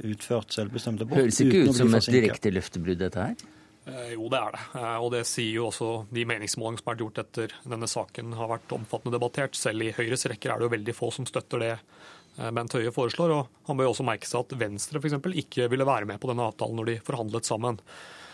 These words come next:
Speaker 3: Men la nå det ligge. Eh, det Bent Høie skal ha, det er at han har, eh, beveget seg, og helt åpenbart har en del av den debatten gjort inntrykk, for han har lagt fram en ganske omfattende skisse til hvordan han ser for seg at dette skal gjennomføres. Det jeg mener han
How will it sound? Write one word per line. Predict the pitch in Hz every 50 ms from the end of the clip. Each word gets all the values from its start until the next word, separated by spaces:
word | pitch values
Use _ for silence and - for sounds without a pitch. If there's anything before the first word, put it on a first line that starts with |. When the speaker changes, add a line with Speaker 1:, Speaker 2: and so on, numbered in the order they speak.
| - - - -
Speaker 3:
Men | 135
la | 135
nå | 131 143
det | 135 127 127
ligge. | 131 135 143 165 175 165 147
Eh, | - 143 139 135 147 160 151 143 - 139 135 139 147 143
det | 131 131 135 143 151 139 135
Bent | 120 131 131 -
Høie | 135 117 117
skal | - - 147
ha, | 131 165 185 185
det | 147 147
er | 151 127
at | - -
han | - 123 123 120
har, | 113 123 110 113 131 156
eh, | 160 160 165 - 139 135 135 131
beveget | 135 127 143 131 117 101 101 98 110 120 -
seg, | - 165 156 135 123 135 -
og | 127 120 117 117 120 117 120
helt | 117 120 120 - -
åpenbart | - 147 123 113 117 113 127 131 _ - - - - 139 131 120
har | - 120
en | 117 120
del | 117 110
av | 117 117
den | 110 110 113 113
debatten | 117 120 - - 131
gjort | 117 117 - - - -
inntrykk, | - 135 113 95 - - 165 175 -
for | - - 135
han | 131 135
har | 127
lagt | -
fram | - - 117 120
en | 127 117 107
ganske | - - -
omfattende | 120 113 104 - 120 113 - 135 123
skisse | - - 131 - - - 113
til | - 120
hvordan | 113 110 113
han | 120 120
ser | - - 120
for | - - 123
seg | - - - - 147 175 180 - - - - - - - - - - _
at | - 127
dette | 131 120 - - 117
skal | 110 - - 110 113 113 113 123 -
gjennomføres. | 135 135 123 113 107 101 98 - 113 110 123 123 - - - - - - - - - - - - - - - - - - - - _ -
Det | 127 139
jeg | 139 139 147
mener | 147 127 123
han | 139